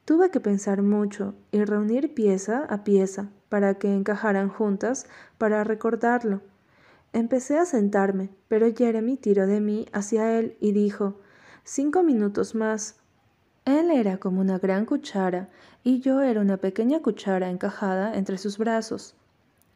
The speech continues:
Cerré mis ojos, dispuesta a recordarlo, antes de que se hubiera ido,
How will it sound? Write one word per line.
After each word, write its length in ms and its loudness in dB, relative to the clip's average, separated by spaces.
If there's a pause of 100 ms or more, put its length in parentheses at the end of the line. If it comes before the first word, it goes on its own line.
(400)
Cerré 360 0
mis 280 -2
ojos, 500 -4
dispuesta 640 -4
a 20 0
recordarlo, 760 -2 (300)
antes 360 0
de 100 2
que 100 -2
se 140 0
hubiera 300 2
ido, 320 2